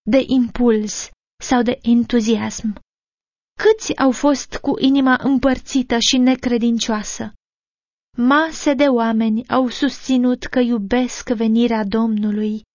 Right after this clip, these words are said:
Când vor fi chemați să suporte batjocura și ocara lumii,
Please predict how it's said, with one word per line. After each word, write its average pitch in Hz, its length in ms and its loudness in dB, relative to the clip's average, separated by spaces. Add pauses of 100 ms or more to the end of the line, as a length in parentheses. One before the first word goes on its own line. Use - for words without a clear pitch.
(600)
Când 285 220 4
vor 262 180 2
fi 330 140 -2
chemați 320 500 0
să 269 80 2
suporte 277 600 2
batjocura 233 720 0
și - 140 -2
ocara 254 420 2
lumii, 240 500 2